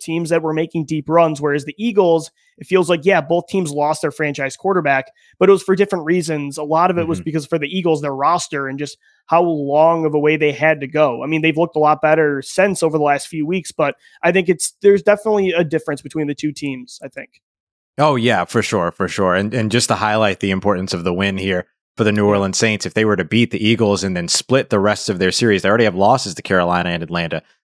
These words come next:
Speaker 2: But if they split
Speaker 1: Right.
Speaker 2: those series, then head-to-head and conference wins become really important in terms of any potential tiebreakers down at the bottom of the N F C playoff race the Saints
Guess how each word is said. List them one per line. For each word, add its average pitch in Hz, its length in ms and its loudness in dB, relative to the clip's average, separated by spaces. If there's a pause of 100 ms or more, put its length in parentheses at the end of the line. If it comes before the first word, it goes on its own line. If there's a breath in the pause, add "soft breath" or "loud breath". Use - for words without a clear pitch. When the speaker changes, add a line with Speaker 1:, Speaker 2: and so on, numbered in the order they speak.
Speaker 2:
But 98 100 -2
if 87 60 -8
they 90 100 -2
split 139 180 -2
Speaker 1:
Right. 123 120 0
Speaker 2:
those 98 180 0
series, 117 340 2
then 101 140 -2
head-to-head 104 580 0
and 82 180 -10
conference 113 540 -2
wins 92 260 -4
become 92 340 -4
really 87 240 0
important 82 440 -4 (220 soft breath)
in 90 100 -6
terms 90 200 -6
of 80 100 -6
any 95 100 2
potential 87 360 -6
tiebreakers 92 580 -2
down 87 160 -2
at 85 60 -6
the 82 60 -8
bottom 87 380 0
of 85 120 -6
the 85 140 -4
N 92 100 -6
F 85 120 -4
C 87 160 -4
playoff 92 480 0
race 87 260 -2
the 82 100 -14
Saints 87 260 -6